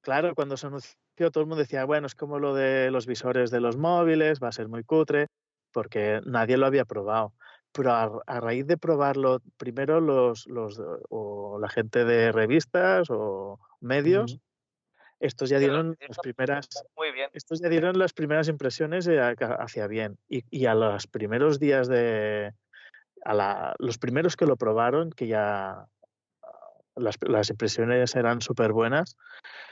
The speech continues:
Speaker 1: ya te digo, yo no he oído a nadie decir que, que, que sea cutre. O sea, es lo que es.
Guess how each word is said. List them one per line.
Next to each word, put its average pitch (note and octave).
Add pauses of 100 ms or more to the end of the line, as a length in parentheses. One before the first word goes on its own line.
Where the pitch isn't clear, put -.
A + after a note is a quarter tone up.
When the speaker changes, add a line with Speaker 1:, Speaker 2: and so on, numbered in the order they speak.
(220)
Speaker 1:
ya A#2+
te A2+
digo, A2+
yo A2
no B2
he B2+ (180)
oído A#2+
a A2+
nadie B2
decir C3+
que, G#2+
que, F2+ (340)
que A#2
sea A2
cutre. A2
O F#2+
sea, G2 (500)
es C#3
lo D#3+
que B2+
es. -